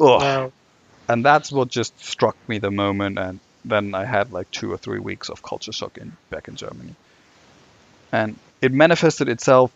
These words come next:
Speaker 1: for me as well, again, with just disgust about a lot of things. Well, the first one was disgust about Japan and Japanese society and friendship in general in Japan.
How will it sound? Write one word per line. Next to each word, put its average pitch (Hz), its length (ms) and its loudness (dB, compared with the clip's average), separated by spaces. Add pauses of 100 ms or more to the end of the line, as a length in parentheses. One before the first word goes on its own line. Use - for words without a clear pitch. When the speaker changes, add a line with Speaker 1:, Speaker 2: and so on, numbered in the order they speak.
(100)
Speaker 1:
for 120 160 2
me 120 240 0
as 104 180 -4
well, 135 360 4
again, 120 560 2 (320)
with 107 180 -4
just 110 240 -4 (240)
disgust - 680 -4
about 85 320 -8 (580)
a 113 40 2
lot 92 180 -2
of 80 120 -8
things. - 480 -14 (140)
Well, 127 160 6
the 131 100 2
first - 300 4 (120)
one 135 260 4
was 123 200 2
disgust - 440 2
about 101 220 -4
Japan 123 440 2
and 101 200 -8
Japanese 104 360 -6
society 110 480 0
and 101 180 -6 (300)
friendship 120 360 2
in 117 100 -8
general 127 340 4
in 107 80 -8
Japan. 110 400 -8